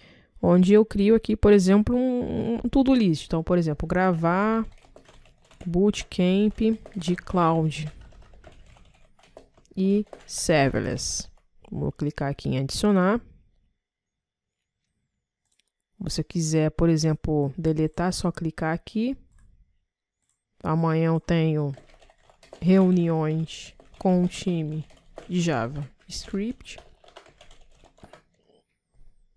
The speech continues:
Posso adicionar também, enfim. É uma aplicação to-do list que eu botei na nuvem, mas depois eu parei de usar porque ele tava inativo mesmo.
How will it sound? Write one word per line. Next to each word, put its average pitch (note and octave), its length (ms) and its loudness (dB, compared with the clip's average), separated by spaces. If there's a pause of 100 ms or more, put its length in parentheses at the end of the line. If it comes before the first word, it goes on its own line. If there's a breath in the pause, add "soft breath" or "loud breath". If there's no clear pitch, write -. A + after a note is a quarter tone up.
(200)
Posso D3+ 720 -2 (380)
adicionar D3+ 880 0
também, C#3+ 400 0
enfim. - 280 -4 (400)
É G#3+ 140 2
uma A3+ 140 4
aplicação G#3+ 680 4
to-do G#3 260 4
list D#3+ 540 0 (600 soft breath)
que - 100 -2
eu D#3+ 100 6
botei E3 520 2
na E3 120 2
nuvem, G#3 360 4
mas G3 320 4
depois F3+ 420 4
eu F3 160 4
parei E3 320 4
de E3+ 100 2
usar E3 440 2 (720)
porque E3 300 0
ele D#3+ 200 4
tava D#3+ 280 4
inativo F3 520 2
mesmo. D#3 360 -2